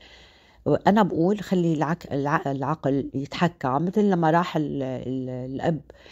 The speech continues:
ما لازم يبرر محمد ولا يقول إنه لا، هو ما ممكن إنه يقتله.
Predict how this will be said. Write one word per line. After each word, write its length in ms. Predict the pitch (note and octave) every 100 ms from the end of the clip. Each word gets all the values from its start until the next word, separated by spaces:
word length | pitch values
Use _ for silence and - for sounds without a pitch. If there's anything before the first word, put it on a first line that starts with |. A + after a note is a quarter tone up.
| -
ما 120 | F#3+ B3
لازم 320 | D#4 A3+ D#3+
يبرر 580 | C#3+ E3+ D3 C#3 B2+ -
محمد 500 | C#3 F3+ E3 B2+ C3 -
ولا 240 | F3+ G3
يقول 340 | G#3 F#3+ G3+ -
إنه 240 | D#3 D3
لا، 220 | D3+ F3+ - - -
هو 300 | F3 E3+ D#3
ما 380 | D3+ - D#3 E3
ممكن 360 | F3 F#3+ D#3+ -
إنه 220 | D3 C#3+
يقتله. 460 | D#3 F3+ E3 -